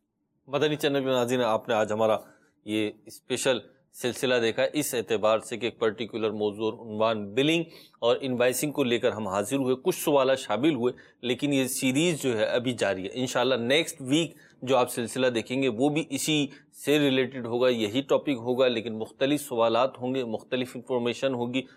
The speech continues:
اور ظاہر سی بات ہے سوالات مختلف ہوں گے تو مفتی صاحب کی طرف سے جوابات آئیں گے وہ بھی مختلف ہوں گے، different ہوں گے آج کی نسبت۔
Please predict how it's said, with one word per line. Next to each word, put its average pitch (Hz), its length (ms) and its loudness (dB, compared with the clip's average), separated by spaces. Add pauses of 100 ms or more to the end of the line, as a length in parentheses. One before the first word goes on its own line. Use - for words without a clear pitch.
(140)
اور 110 440 0
ظاہر 110 140 0
سی 139 160 -4
بات 120 200 2
ہے 123 60 -4
سوالات 107 440 2
مختلف 123 460 -2
ہوں 135 160 2
گے 120 100 2 (300)
تو 107 100 -2
مفتی 104 280 -8
صاحب 113 200 2
کی 117 80 -4
طرف 107 200 -4
سے 110 180 -4
جوابات 104 480 0
آئیں 113 160 0
گے 123 60 0 (280)
وہ 131 160 2
بھی 147 160 2
مختلف 131 560 -2
ہوں 113 140 -2
گے، 117 60 2
different 120 500 -4
ہوں 104 180 -8
گے 107 80 2
آج 98 280 -2
کی 110 100 -8
نسبت۔ 117 340 -2